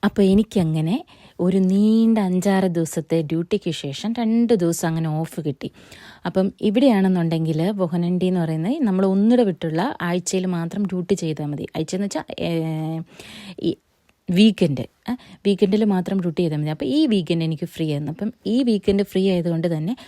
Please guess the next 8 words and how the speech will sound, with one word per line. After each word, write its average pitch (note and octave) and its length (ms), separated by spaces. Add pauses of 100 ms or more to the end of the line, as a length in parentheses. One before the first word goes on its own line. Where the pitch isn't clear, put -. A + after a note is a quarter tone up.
(220)
കുറേ F#3+ 440
പരിപാടികൾ F3+ 520
പ്ലാൻ D#3+ 320
ചെയ്തിട്ടുണ്ട്. D#3 460
മെയിൻ A3 480
പ്ലാനിങ്ങിൽ E3+ 420
നിൽക്കുന്നതെന്ന് E3 520
പറയാനായിട്ട് D3+ 640